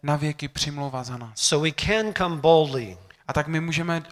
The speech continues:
Speaker 1: s odvahou předstoupit.
Speaker 2: But what does Hebrews four tell us that we can ask for?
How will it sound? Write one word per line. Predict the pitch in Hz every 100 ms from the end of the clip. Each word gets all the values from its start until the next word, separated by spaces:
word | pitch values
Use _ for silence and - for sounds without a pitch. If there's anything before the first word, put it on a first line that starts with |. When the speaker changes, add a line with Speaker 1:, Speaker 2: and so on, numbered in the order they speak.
| -
Speaker 1:
s | - -
odvahou | 175 170 165 143
předstoupit. | 127 - 147 - 139 127 117 -
Speaker 2:
But | 156
what | 135 165 175
does | 165 -
Hebrews | 185 156 165 160 -
four | - 190 180
tell | - 196 175
us | 165
that | 185 175
we | 175
can | 185 185
ask | 208 226 -
for? | - 143 110